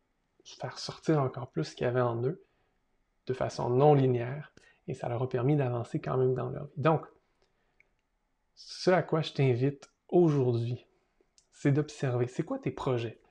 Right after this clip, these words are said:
euh, dans ta vie ? C'est quoi les rêves que tu as et que t'as pas encore réalisés, en tout cas ?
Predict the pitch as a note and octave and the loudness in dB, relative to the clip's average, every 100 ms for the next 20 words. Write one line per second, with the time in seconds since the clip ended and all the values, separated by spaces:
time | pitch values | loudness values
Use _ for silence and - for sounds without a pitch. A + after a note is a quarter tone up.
0 | _ _ _ D#3 - B2 A#2+ C3 B2 - | _ _ _ -12 -6 -6 -4 -6 -4 -4
1 | D#3 G3+ D#3 C3 A#2+ B2 B2 B2 - - | 2 2 4 2 0 -2 -2 -6 -18 -10
2 | - - - _ _ _ C#3 C3+ D3+ - | -8 -8 -12 _ _ _ 0 0 0 -6
3 | _ _ _ _ _ _ _ _ _ _ | _ _ _ _ _ _ _ _ _ _
4 | - E3+ E3 E3+ E3 G3 E3 E3 C3+ C3 | -4 -4 -2 -4 2 4 4 4 4 4
5 | B2+ A#2 A#2+ A#2 A#2 - G3+ | 4 2 -2 -4 -6 -12 -18